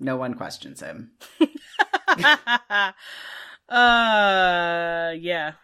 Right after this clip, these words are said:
Speaker 2: Just free to the world.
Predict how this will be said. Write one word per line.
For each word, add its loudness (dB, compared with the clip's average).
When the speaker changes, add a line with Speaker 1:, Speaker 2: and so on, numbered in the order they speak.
Speaker 2:
Just -14
free -4
to -8
the -6
world. -2